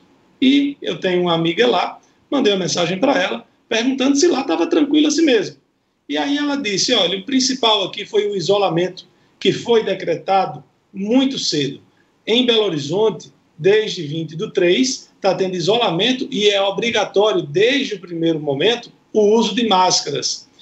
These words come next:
O... Também o Zema se antecipou, fez os hospitais de campanha. Ele não ficou prometendo e não cumpriu não, tá? Foi lá e fez os hospitais de campanha, colocaram barreiras sanitárias,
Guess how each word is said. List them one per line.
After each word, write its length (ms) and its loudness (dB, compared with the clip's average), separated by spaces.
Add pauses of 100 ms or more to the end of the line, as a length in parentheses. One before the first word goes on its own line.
(400)
O... 1080 4
Também 760 -2
o 100 -4
Zema 480 2
se 160 2
antecipou, 840 0 (220)
fez 280 0
os 120 -6
hospitais 500 -2
de 100 -4
campanha. 460 0
Ele 180 2
não 120 4
ficou 240 2
prometendo 600 -2
e 60 0
não 180 -2
cumpriu 360 0
não, 240 0
tá? 320 -2 (220)
Foi 220 4
lá 400 2
e 120 -6
fez 600 -4
os 140 -2
hospitais 480 0
de 80 -6
campanha, 640 0 (320)
colocaram 640 2
barreiras 460 2
sanitárias, 960 -2